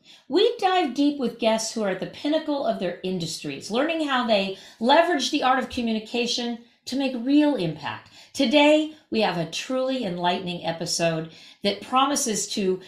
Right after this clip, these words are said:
not only inspire, but transform the way you view intimacy and connection in both your personal and your professional life. Today, I want to welcome back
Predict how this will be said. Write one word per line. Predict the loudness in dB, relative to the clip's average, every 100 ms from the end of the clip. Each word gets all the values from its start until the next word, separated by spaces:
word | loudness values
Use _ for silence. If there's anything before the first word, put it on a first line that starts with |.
| -14 -2
not | 2 4 4 4
only | 4 4 4 0 0
inspire, | -2 -2 -4 -6 -4 -2 0 -2 -2 -4 -6 -8
but | -8
transform | -4 -2 0 0 -2 -2 0
the | 0
way | 0 0
you | 0 2 2 2 0
view | -2 -2 -2 -2 -2
intimacy | -4 -4 -4 -4 -4 -4 -4
and | -6
connection | -6 -2 -2 -4 -6 -6 -8 -10 -20 -10 -2
in | 2 2
both | 4 4 2 0
your | -4 -4
personal | -2 0 0 0 -2 -2 -4 -12 _ _ _ _
and | -6 -4
your | -4
professional | -4 -8 -6 -6 -6 -8 -10
life. | -12 -14 -16 _ _ -20 -20 -8
Today, | -4 -2 2 2 4 0 -2
I | 0 2 2
want | 0 0 -2
to | 0
welcome | 0 0 -4 -4
back | -2 -2 -2